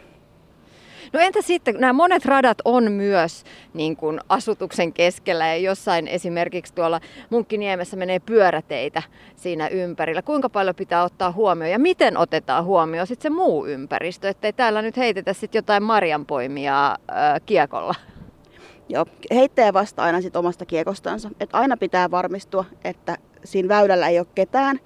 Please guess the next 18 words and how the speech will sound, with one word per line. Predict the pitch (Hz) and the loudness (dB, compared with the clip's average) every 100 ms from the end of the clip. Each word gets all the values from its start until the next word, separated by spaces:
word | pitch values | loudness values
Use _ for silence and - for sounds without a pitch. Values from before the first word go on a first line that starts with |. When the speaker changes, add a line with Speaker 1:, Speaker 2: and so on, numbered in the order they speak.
| - - - - - | -18 -20 -20 -20 -4
Speaker 2:
Ja | 190 180 | 0 2
eikä | 175 180 | 0 -2
siinä | 190 190 175 | 2 2 2
ihan | 196 165 | 2 0
ympärilläkään | 180 185 220 240 240 233 226 | 0 2 2 2 2 0 0
ole | 233 | -2
ketään. | 240 240 226 | -4 0 0
Tosiaan | 202 214 240 | 0 -4 -2
kun | 285 | -2
nämä | 269 | -2
on | 262 | 0
yleisissä | 262 247 240 240 | 0 0 -4 -8
puistoissa | - 233 - 220 220 | 0 -2 0 -4 -4
suurin | 214 208 202 | -6 -6 -4
osa | 190 190 | -4 -4
näistä | 185 185 - | -4 -6 -6
radoista. | 190 185 185 - - - - - - - | -4 -4 -4 -8 -10 -18 -20 -20 -20 -4
Ja | 185 170 | -2 -2